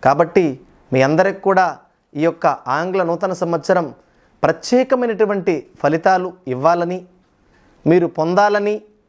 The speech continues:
మీ కుటుంబాలలో సుఖ సంతోషాలు, ఆనందదాయకమైనటువంటి జీవితాన్ని గడపాలని దేవదేవుడైనటువంటి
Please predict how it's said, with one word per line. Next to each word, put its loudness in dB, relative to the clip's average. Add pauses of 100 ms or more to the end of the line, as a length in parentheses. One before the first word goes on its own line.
(400)
మీ 2
కుటుంబాలలో 2 (180)
సుఖ -2
సంతోషాలు, 0 (260)
ఆనందదాయకమైనటువంటి -2
జీవితాన్ని -2
గడపాలని -2 (680)
దేవదేవుడైనటువంటి 2